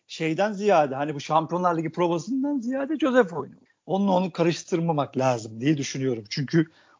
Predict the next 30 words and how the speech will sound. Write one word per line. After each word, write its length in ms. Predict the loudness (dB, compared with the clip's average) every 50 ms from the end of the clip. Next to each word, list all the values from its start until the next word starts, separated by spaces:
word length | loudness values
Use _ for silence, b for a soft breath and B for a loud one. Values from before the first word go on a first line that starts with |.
| b
orada 380 | 2 6 6 6 8 8 6 4 4 -2 0
tam 280 | 6 6 6 6 6 2
bir 100 | 0 0
denge 320 | 0 0 0 0 0 0
oyunu 400 | 0 0 -2 -4 -6 -6 -6 -6
oynayıp 460 | -6 -6 -6 -4 -2 -2 -4 -4 -4
tam 400 | 2 6 6 6 6 4 2 0
bir 300 | 0 0 0 -2 -2 2
dengede 440 | 4 4 4 4 2 4 6 6 8
hücum 320 | 8 8 6 6 4 4 2
etmen 400 | 0 -2 -2 -4 -4 -2 -2 -2
lazım. 300 | 0 0 0 0 0 2
Tam 260 | 4 4 4 6 4 2
dengede 520 | 0 0 0 -2 0 2 2 2 2 0 -4 b b b b
savunma 440 | -6 -4 -2 -2 -2 -2 -4 -6 -8
yapman. 220 | -8 -10 -14 -16 -20 _ _ -10
Yani 380 | -6 -4 -4 -4 -6 -8 -10 -12 -14 -18 -18 -14 -14 -14 -14 -10 -4 0
dün 160 | 2 4 4
de 60 | 2
Sporting 500 | 0 0 4 6 6 6 6 4 0 0
maçı 260 | 2 2 2 4 6
vardı. 240 | 6 6 6 6 2
İşte 200 | 0 0 0 -2
bizim 200 | -2 -2 0 0
maça 300 | 0 0 0 0 -2 -2
denk 220 | -2 -4 -4 -2
geldi. 280 | 0 0 2 0 0 -2
Şey 140 | -2 0 0
yapamadık. 440 | 0 0 -2 -6 -8 -10 -14 -16 -20 _ _
Seyredemedik. 800 | -10 -4 0 2 4 4 6 6 4 2 0 -2 -8 -12 -14 -14